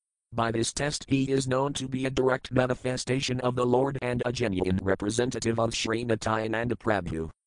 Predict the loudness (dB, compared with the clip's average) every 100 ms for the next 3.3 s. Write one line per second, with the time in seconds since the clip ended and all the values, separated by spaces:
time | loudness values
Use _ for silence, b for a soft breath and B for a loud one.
0 | _ _ -2 -2 0 0 0 0 0 0
1 | 0 2 2 0 -2 -6 -2 -2 0 0
2 | 0 2 2 2 0 2 0 0 0 -2
3 | 0 -2